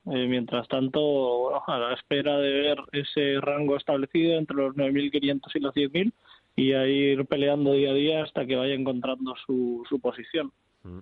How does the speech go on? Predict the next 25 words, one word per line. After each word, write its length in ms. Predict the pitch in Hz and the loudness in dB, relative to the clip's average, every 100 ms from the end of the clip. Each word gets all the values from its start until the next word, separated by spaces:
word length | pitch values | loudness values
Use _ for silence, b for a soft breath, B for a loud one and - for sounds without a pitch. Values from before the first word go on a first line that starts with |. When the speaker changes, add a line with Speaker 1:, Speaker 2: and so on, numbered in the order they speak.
| - | -12
Speaker 2:
em, 800 | 101 104 101 101 98 92 90 87 | -8 -6 -6 -8 -8 -8 -8 -8
¿los 160 | 90 90 | -8 -6
diez 140 | 95 | -6
mil 400 | 98 131 151 139 | -4 -4 -4 -6
siguen 200 | 139 135 | -4 -2
siendo 220 | 117 131 | 0 0
un 60 | 127 | 0
objetivo 380 | 120 120 123 120 | 0 0 2 2
realista? 400 | 120 131 135 131 _ _ _ _ _ _ | 2 -2 -4 -10 _ _ _ _ _ _
Speaker 1:
Yo 140 | 139 165 | -4 0
creo 140 | 214 | 0
que 100 | 175 | 0
sí, 220 | - 147 143 | 0 2 2
los 160 | 123 | 2
diez 140 | 123 123 | 0 0
mil 120 | 127 | 0
quinientos 400 | 131 127 117 117 | 0 0 -2 -2
también. 520 | 117 110 117 113 113 | 0 0 0 0 -4
Eh, 380 | - 127 123 123 | -2 0 0 0
lo 120 | 123 127 | 0 0
comentábamos 960 | 135 131 147 147 147 143 143 139 139 | 0 2 2 2 4 4 4 2 0
semanas 380 | - 135 139 135 | 0 0 0 -2
atrás, 440 | 135 139 143 143 - | -2 0 0 0 -2
meses 380 | 139 143 143 | -2 -2 -2
atrás, 500 | 139 120 135 139 139 | -2 -2 -2 0 -2